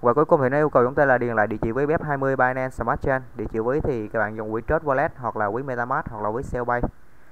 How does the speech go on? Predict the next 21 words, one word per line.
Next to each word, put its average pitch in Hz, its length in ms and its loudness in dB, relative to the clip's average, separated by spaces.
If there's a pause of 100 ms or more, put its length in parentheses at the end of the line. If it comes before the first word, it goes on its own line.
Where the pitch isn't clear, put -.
(160)
Các 135 80 0
bạn 110 140 4
copy 139 300 2
lại 110 180 2
cái 123 80 -6
địa 110 100 -4
chỉ 107 180 -2
Smart 127 300 -2
Chain 123 220 -2
của 110 160 -2
các 127 60 0
bạn. 104 200 2 (160)
Tiếp 156 100 -2
theo 151 120 2
đó 147 120 6
các 160 80 2
bạn 110 160 2
quay 120 80 0
trở 123 160 0
lại 110 120 2
bot, 147 200 2